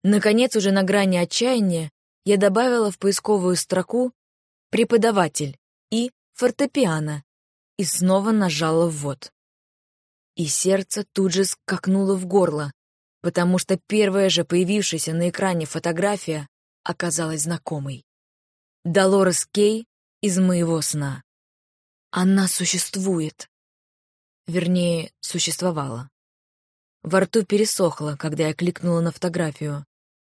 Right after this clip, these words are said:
Она вывела меня на некролог. Долорес Кей, любимая всеми учениками преподавательница музыки, погибла шестого марта две тысячи четвёртого года в Бруклине.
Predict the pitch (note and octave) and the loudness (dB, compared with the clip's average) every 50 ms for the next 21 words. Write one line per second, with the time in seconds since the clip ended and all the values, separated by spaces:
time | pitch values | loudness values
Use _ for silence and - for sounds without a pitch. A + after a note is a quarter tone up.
0 | _ _ - - F3 E3+ E3+ E3 D3+ E3+ G#3+ G3+ F#3+ F#3 F3 E3+ E3 E3 E3 E3 | _ _ -6 -2 -2 0 0 -2 0 0 0 0 0 0 0 0 0 0 0 0
1 | E3+ F3+ F3 F#3 - F#3 F3+ F3 F3 E3+ - - F#3 F3+ E3+ D#3 C#3 C#3 - - | 0 -2 -2 -4 -4 -2 0 0 0 0 0 0 0 0 2 0 -2 -4 -8 -16
2 | _ _ _ _ _ _ _ _ _ _ _ _ - E3+ G3 F#3+ F#3 F#3+ F#3 F#3 | _ _ _ _ _ _ _ _ _ _ _ _ -2 2 4 4 4 4 4 4
3 | - - - - - G#3 G#3+ A#3 A#3 A#3+ _ _ _ _ _ _ _ - F3 F3+ | 2 0 -4 -2 2 2 2 2 2 -2 _ _ _ _ _ _ _ -6 -2 0
4 | G3 F3+ G3 A3 A3 G#3 G3 F#3 F3 - - G3+ G3 G3 F#3+ F#3 F3 - - F3 | 0 2 4 4 4 4 4 4 2 2 2 2 2 2 2 2 0 0 0 -2
5 | F3+ F3 - F#3 F3+ F3 F3 E3 - - E3+ - F3 F3 E3+ F3 F3 E3 - - | -2 0 0 2 2 2 0 0 -2 -4 -4 -2 0 2 2 2 2 2 0 -2
6 | D#3+ D#3 D3 - D#3+ E3 F3 G3 A3 G#3+ A#3+ - - A#3 A3+ G#3+ _ _ _ _ | -6 -6 -4 -4 -2 0 0 0 2 0 -2 -2 -2 -4 -4 -4 _ _ _ _
7 | _ _ _ - F#3 F#3 F3+ E3+ G#3 B3 A3 A3+ A#3+ A3 - G3+ - - G3 F#3 | _ _ _ 0 0 2 2 2 2 2 2 2 0 0 0 -2 -2 0 2 4
8 | F3+ F3 F3+ F3+ F#3+ G3+ G#3 - A#3+ A3 F#3 F3+ E3+ - F#3+ F#3 - - D#3+ - | 4 4 4 4 2 2 0 0 -4 -4 -2 -4 -4 -2 -2 -2 -2 -4 -8 -6
9 | - - - F#3+ F3+ E3+ D#3 - - D3 D3 D3 D3+ F3+ F#3+ G3 A3 G#3+ G3+ F#3 | -6 -2 2 2 2 2 2 -2 -8 -8 -6 -4 0 0 0 2 2 0 0 -2
10 | F3 E3 F#3 F#3+ F3 - - D#3+ E3 D#3+ D#3+ D#3 D#3 | -4 -2 -2 -2 -2 -2 -4 -6 -6 -6 -6 -8 -10